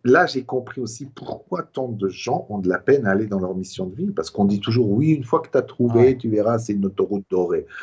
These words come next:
Speaker 1: C'est pas vrai du tout. Euh, c'est, c'est la vie.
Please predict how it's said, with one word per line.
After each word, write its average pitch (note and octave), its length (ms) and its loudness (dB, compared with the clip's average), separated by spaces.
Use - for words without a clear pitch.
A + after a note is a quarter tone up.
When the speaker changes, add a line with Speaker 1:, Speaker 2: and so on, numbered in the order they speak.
Speaker 1:
C'est - 240 -18
pas - 140 -16
vrai D2 180 -6
du D#2+ 180 -12
tout. G3 280 2
Euh, E2 300 2
c'est, F#2+ 680 2
c'est B2 220 2
la D#3 120 4
vie. G#2+ 280 -6